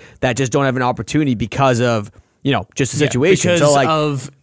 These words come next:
Speaker 2: you know, dumbass Jay Gruden saying, "We're gonna make R G three a pocket passer,when
Speaker 1: Yeah,
Speaker 2: R G three
Speaker 1: yeah,
Speaker 2: could
Speaker 1: e-,
Speaker 2: literally be what Lamar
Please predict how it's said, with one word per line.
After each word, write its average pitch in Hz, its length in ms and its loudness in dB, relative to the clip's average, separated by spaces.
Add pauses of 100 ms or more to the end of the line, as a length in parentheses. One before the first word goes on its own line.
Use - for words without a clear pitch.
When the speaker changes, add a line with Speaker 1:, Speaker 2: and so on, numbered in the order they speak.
(180)
Speaker 2:
you 147 160 -4
know, 104 260 -6
dumbass 131 720 -4
Jay 131 280 -2
Gruden 123 440 -4
saying, 117 320 -2
"We're 185 140 -2
gonna 160 140 -2
make 131 260 -4
R 139 160 0
G 151 200 -2
three 156 340 -2
a 104 80 -6
pocket - 460 -6
passer,when 98 720 -8
Speaker 1:
Yeah, 123 60 -4
Speaker 2:
R 147 100 4
G 156 180 0
three 160 160 0
Speaker 1:
yeah, 180 120 4
Speaker 2:
could 170 100 2
Speaker 1:
e-, 165 60 4
Speaker 2:
literally 160 400 0
be 139 160 -2
what 135 180 2
Lamar 156 120 4